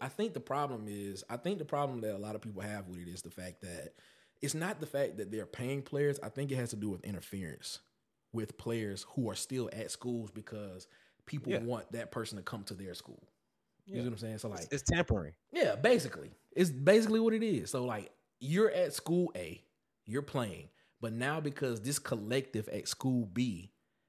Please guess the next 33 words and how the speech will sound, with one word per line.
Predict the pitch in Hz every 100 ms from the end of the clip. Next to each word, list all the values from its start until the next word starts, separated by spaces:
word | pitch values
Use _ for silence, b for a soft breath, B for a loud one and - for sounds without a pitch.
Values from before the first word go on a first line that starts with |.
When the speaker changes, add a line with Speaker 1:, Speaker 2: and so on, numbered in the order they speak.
| _ _
Speaker 1:
can | - 120
pay | 104 - 143
you | 135 120 113 104
a | 104
million | 101 120 139 120 98
dollars | 95 113 98 82
to | -
come | - - 123 110 95 - _ -
play | 123 117
for | 101
their | 92 131
school, | 123 - 92 78 - _ _ _ _ -
they | 143
can | 147
come | 135 107 147
talk | - 226 -
to | 107
you | 101 101
and | 98
say, | 107 90
"Get | 127
in | 147
the | 113
portal. | - 139 104 90 -
You'll | 147 156
get | 135 123
this | 117
million | 127 131 120 110
dollars | 113 107 98
for | 110
the | 95
next | 107 92
year, | 107 110 107